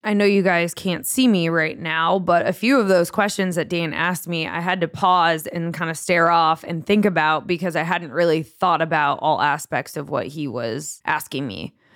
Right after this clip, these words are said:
Now I'm convinced I need to hurry up and go get my online courses done. So if I don't have my N L P certification, all of you <laughs> have to come hold me accountable. As we were talking through this,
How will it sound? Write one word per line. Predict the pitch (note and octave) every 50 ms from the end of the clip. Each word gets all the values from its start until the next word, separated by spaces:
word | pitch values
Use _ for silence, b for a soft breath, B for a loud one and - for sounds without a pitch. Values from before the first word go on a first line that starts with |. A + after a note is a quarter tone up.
| b b b b
Now | D#3 F3 G3 F#3
I'm | D#3 D#3 D#3
convinced | D3 D3 D3 D3 D3 C#3+ D#3+ E3+ - -
I | D#3
need | D3+ D#3 D#3
to | D#3 D3+ -
hurry | - D#3 D#3+ E3 D#3+
up | D#3 -
and | E3 D#3 D3
go | D#3 D#3 D#3
get | - - D#3 C#3+ - - -
my | D#3+ -
online | - E3 F3+ F3+ E3+ D#3 D#3+ -
courses | - A3+ C#4 - - F#3 D#3+ D3
done. | D3 C#3 C3+ C#3+ D#3 F#3+ F#3+ B B B B B B B B
So | B - G3 F3+ F3
if | F3 F3+
I | F3+
don't | F3 G#3 B3 C#4 D4+
have | C#4+ C4
my | A#3+ B3 G#3+
N | F#3+ G#3 A3+
L | G#3+ G3 G3
P | F3+ - A3+ A3+
certification, | G#3+ - G#3 F#3+ F3+ E3+ E3 - G3 G3 G3+ G#3+ G#3 - A3+ F#3 E3 E3 F3
all | - E3 F3+ G#3 A#3 B3 B3+
of | B3+ A#3+ A3+
you | A#3+ A3+ B3 A#3 F#3+ F3+ E3+ F3 F#3+ G3 -
<laughs> | -
have | B3 - - A#3 G3
to | - G3+
come | F#3+ - - - A3 G#3 G3+
hold | G3+ G#3 G3+ G3+ F#3+
me | G3 F#3+ F#3
accountable. | E3+ E3 - G#3+ F#3+ F#3 F3 D#3+ D3 - - - G3 - _ _ _ _ -
As | G#3 A3 G#3+ B3+ C4
we | A#3+ B3 A#3+
were | A3 G#3 G3
talking | - G#3 G3 G3 - G3 E3 E3+ E3+
through | - F3+ F#3 F#3 F#3
this, | G3 G#3+ A3+ A#3 A#3+ A3 -